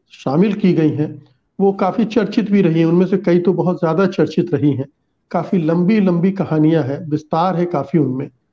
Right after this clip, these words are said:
और, आ, अगर उन कहानियों की गढ़न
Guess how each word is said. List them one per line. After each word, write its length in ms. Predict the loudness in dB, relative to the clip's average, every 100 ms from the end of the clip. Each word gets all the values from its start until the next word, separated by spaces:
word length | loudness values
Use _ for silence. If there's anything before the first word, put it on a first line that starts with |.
| _ _ _ -2
और, 420 | 0 0 -4 -10 -8
आ, 260 | -2 0 0 -2 -12 -6
अगर 280 | 0 2 0
उन 260 | 0 -2
कहानियों 480 | 0 0 0 2 2
की 180 | 2 0
गढ़न 640 | 2 2 2 2 2 0